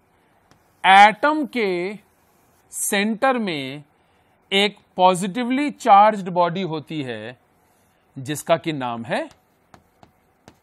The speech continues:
न्यूक्लियस।" Now please understand, रदरफर्ड, मैं यहां पर नाम लिख दे रहा हूं, इनका नाम है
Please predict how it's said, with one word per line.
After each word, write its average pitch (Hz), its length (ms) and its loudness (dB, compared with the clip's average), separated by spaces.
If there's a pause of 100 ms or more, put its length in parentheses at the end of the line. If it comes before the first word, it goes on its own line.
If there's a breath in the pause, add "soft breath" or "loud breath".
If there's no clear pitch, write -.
(1300)
न्यूक्लियस।" 127 880 -12 (1000)
Now 147 100 -14
please 196 200 -2
understand, 190 400 -4 (720)
रदरफर्ड, 180 540 4
मैं 156 140 -8
यहां 156 140 -2
पर 160 140 -8
नाम 156 260 -4
लिख 165 120 -6
दे 151 120 -6
रहा 131 100 -8
हूं, 196 180 -8 (380)
इनका 156 260 -6
नाम 139 280 -6
है 196 220 -10